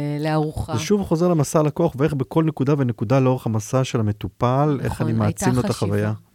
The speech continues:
Speaker 1: נכון, ובעצם, אה, אתה מסתכל על בעצם מה ניתן. גם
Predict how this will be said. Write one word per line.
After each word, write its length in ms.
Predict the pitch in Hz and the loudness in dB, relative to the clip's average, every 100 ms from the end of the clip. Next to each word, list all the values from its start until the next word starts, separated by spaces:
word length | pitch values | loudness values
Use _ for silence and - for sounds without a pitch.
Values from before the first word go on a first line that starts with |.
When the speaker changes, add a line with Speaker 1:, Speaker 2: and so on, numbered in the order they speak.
| _ _ _ - | _ _ _ -20
Speaker 1:
נכון, 340 | 175 240 240 175 | -16 -10 -8 -4
ובעצם, 560 | 165 180 196 240 214 | -4 -4 -4 -6 -4
אה, 360 | 185 180 175 175 175 - - | -4 -4 -6 -6 -10 -14 -20
אתה 240 | 180 185 170 | -8 -6 -4
מסתכל 480 | 202 180 - 190 240 | -6 -10 -14 -8 -2
על 220 | 240 226 | 0 0
בעצם 320 | 185 185 202 | -2 -4 -4
מה 180 | 175 185 | -4 -6
ניתן. 540 | 190 - - 160 156 156 - _ | -6 -10 -6 -4 -4 -6 -12 _
גם 340 | - 190 180 | -4 0 0